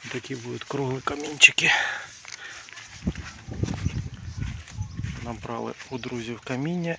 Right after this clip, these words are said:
і чистимо. Почистили камінчики трошки, ще будемо чистити, але вже тепер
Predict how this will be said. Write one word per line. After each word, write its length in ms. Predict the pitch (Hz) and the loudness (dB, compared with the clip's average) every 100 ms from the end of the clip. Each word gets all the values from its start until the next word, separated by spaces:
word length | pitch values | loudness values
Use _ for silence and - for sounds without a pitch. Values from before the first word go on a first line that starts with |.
| - | -2
і 140 | - - - - - | -4 -6 -16 -16 -4
чистимо. 520 | - 117 - 113 110 - - - - - - - - - - - - | -2 -2 -4 -6 -8 -8 -10 -12 -10 -8 -8 -10 -12 -20 -20 -20 0
Почистили 560 | - 139 139 - 131 123 | 4 4 2 0 2 2
камінчики 760 | - 135 156 160 170 147 165 156 - - | 4 6 6 4 0 2 4 4 2 -2
трошки, 520 | 147 147 - - 151 - - | 2 0 0 2 0 0 -10
ще 240 | - - 117 | -10 -4 -2
будемо 440 | 120 123 127 127 | -2 0 2 0
чистити, 600 | - 156 - - - - | 0 -4 -2 -4 2 2
але 240 | - 131 143 | 4 2 2
вже 180 | 113 | 0
тепер 340 | 131 131 - | 0 4 4